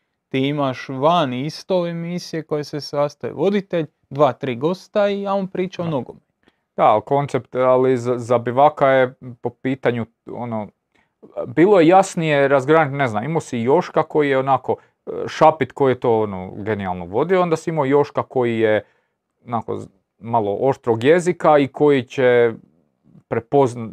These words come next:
Speaker 2: ono, jako dobro taj dio analitički, daj mu taj dio da radi, a onda si imao, recimo, u, s tim uparenog Samovojsku u odličnoj ulozi za Samovojsku. Znači, meni je Samovojska u Zabivaki bio najbolji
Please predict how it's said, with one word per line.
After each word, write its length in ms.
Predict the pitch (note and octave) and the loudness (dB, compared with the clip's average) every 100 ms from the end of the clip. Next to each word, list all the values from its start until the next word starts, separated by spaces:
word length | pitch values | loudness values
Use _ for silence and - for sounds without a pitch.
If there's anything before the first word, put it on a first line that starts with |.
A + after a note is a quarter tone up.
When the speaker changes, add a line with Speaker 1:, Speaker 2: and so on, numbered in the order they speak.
| B2+ | -4
Speaker 2:
ono, 240 | B2 G#2 | -2 -2
jako 300 | G#2+ C3 - | 2 2 2
dobro 380 | A2+ A2+ G#2+ G#2 | -2 0 0 -2
taj 300 | - A#2+ A2 | 0 0 0
dio 320 | A#2+ A2+ B2 A#2 | -6 -6 0 2
analitički, 760 | G#2 G#2 D3 F3+ D3+ - C3+ | 2 0 -2 -4 -10 -6 -6
daj 260 | B2+ C3 C3 | 0 2 2
mu 140 | A2+ | 0
taj 260 | G2+ A#2+ G#2 | -6 -2 -2
dio 240 | G#2+ G2 | -2 -6
da 140 | F2 F#2 | -4 -2
radi, 460 | C3+ F#3 F3+ F#3+ F#3+ _ _ - | 2 2 2 -2 -2 _ _ -2
a 120 | C3 | 0
onda 160 | D#3+ | 0
si 160 | D3 E3+ | -2 -2
imao, 300 | F3 D#3 C#3 _ _ | 2 2 0 _ _
recimo, 360 | C#3 D3 C#3+ C#3 - | -2 -2 -2 -6 -6
u, 180 | C3 C#3 | -8 -8
s 100 | - | -12
tim 260 | - D#3 D3 | -2 0 0
uparenog 520 | D3+ C#3+ C#3 B2 A2 | -2 0 0 -2 -4
Samovojsku 840 | - D3 F#3+ E3+ F3 E3+ - D#3 - | 0 2 2 2 0 0 -2 -2 -2
u 160 | C3+ - | -4 2
odličnoj 560 | D#3+ F#3+ D#3+ - D3 | 4 4 0 0 2
ulozi 400 | D3+ D#3 A#2+ A2 | 4 6 4 0
za 180 | G#2 A#2+ | -2 -2
Samovojsku. 800 | A2 - G#2+ F2+ F2 F2 _ F#2+ - _ _ | -2 -2 -2 -2 -6 -8 _ -18 -18 _ _
Znači, 240 | F#2+ - G2 | -14 -14 -6
meni 200 | G#2+ D3 | -4 -4
je 60 | C#3 | -2
Samovojska 560 | C#3 D#3 E3 E3 - | 0 0 0 0 0
u 60 | C3+ | 0
Zabivaki 520 | A#2+ A2+ G#2 C3 - | 0 -2 0 0 0
bio 160 | E3+ F3 | -2 0
najbolji 600 | F3+ D#3+ C3+ C#3+ A#2 | 2 0 2 0 0